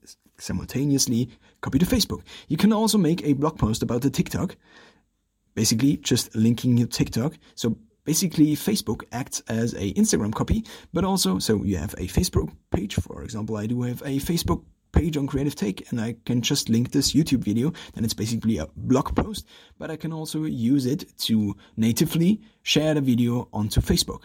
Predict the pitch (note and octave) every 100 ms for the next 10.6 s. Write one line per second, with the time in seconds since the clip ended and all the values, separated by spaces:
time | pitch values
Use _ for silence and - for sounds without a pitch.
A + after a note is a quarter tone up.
0 | _ - - - - - A#2+ A#2+ C3 C#3
1 | E3+ - D#3+ - G2+ A#2+ A#2 A2+ F#2+ G#2+
2 | G#2+ B2 - A2+ A2+ - C#3+ C#3 A3 -
3 | F#2+ - A2 F#3 A3+ - - - D3 C3+
4 | F#3 - - - F#2+ F#2 - C3+ B2+ C#3+
5 | C3+ A#2 C#3+ F#2+ D3 C#3+ - A2+ F#2+ C3
6 | F3+ G2+ - E2 C2+ A#1 F#2+ F2+ A2+ C3+
7 | F3 D3+ F3 F3+ - - G#2 G#2+ G#2+ A2+
8 | C#3 A3+ A#3+ A3 G3+ F#3 F#3 D#3+ G3 -
9 | - - D3 - - - - _ _ -
10 | G2 - - - -